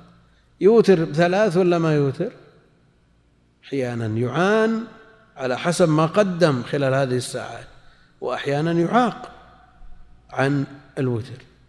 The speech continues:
وأحيانًا يتأول. والليلة ما لازم نوتر، لا نشبه الوتر بالفريضة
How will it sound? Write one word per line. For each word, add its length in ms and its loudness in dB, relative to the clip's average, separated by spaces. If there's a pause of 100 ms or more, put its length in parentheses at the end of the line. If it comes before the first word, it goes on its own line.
(320)
وأحيانًا 420 0
يتأول. 760 2 (920)
والليلة 460 -8
ما 100 -4
لازم 460 0
نوتر، 320 4
لا 160 0
نشبه 460 -4
الوتر 360 -4
بالفريضة 680 -10